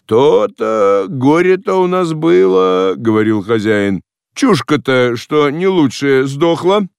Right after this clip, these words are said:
Барин у нас, дай ему Бог много лет здравствовать, добрый, милостливый, до всякого скота жалостливый, так печаловался, что уехал из Никольского. Уж и мы ему не взмилились».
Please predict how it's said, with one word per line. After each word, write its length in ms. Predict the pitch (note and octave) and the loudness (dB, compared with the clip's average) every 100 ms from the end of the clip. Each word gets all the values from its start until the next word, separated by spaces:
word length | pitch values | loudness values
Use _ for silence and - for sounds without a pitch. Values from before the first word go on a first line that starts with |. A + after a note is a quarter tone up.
| _ _ | _ _
Барин 460 | D#3+ C4 C4 F#3 B2+ | -8 -2 0 0 2
у 60 | |
нас, 300 | B2 A#2+ A2+ | 2 0 -2
дай 280 | C3+ C#4+ B3 | -4 -2 0
ему 280 | B2 A#2 A#2 | 2 2 0
Бог 280 | A2 A2+ - | 0 -2 -2
много 320 | A2 G#2+ G2+ | -2 0 0
лет 220 | G#2+ G2 | 0 -2
здравствовать, 960 | F2+ A#2 F3+ C4+ D#3 - B2 A2 G2+ - - _ | -4 -2 0 0 -2 -4 -2 0 -2 -6 -20 _
добрый, 720 | - G2+ C#3 F3 D3+ A#2+ F2+ | -4 0 2 2 0 -4 -4
милостливый, 840 | D2+ A#2 D#3+ F3+ F3 D3 A2 E2+ - _ - - | -4 0 2 2 0 -2 -2 -4 -12 _ -20 -18
до 220 | - B2+ B2 | -6 -4 -2
всякого 400 | - C3+ B2+ A#2+ | -2 -2 -2 -4
скота 420 | - A#2 A2 G2 | -2 -4 -2 -4
жалостливый, 960 | E2 G#2+ D#3 G3+ F#3 C3+ B2 G2 D#2 _ _ _ - | -2 0 2 0 -2 -2 -2 -2 -6 _ _ _ -6
так 540 | F#2 G2 A#2 E3 - | -2 0 0 -2 -2
печаловался, 1200 | D4 B3+ - C#4 B3 C#3+ A#2+ A2 - G#2 E2+ - _ | -4 -2 -4 -2 0 0 0 -2 -4 -6 -6 -10 _
что 320 | - - F#3+ | -10 0 2
уехал 540 | F3+ F3+ G3 G#3 F#3+ E3 | 2 2 0 0 -2 -4
из 80 | D3 | -4
Никольского. 760 | D#3 C3+ B2+ A2 B2+ B2+ B2+ - _ _ _ - | -4 -2 -2 -2 -2 -2 -2 -8 _ _ _ -2
Уж 240 | D3+ D#3 | -2 2
и 60 | F#3+ | 0
мы 220 | D#3 D3 | 2 0
ему 400 | F3 F#3 C3+ A#2 | 0 0 0 -2
не 220 | D3 D3+ | -2 0
взмилились». 840 | C#3+ C3+ C#3 B2 B2 A#2 A#2+ - | 0 2 2 2 0 0 -4 -6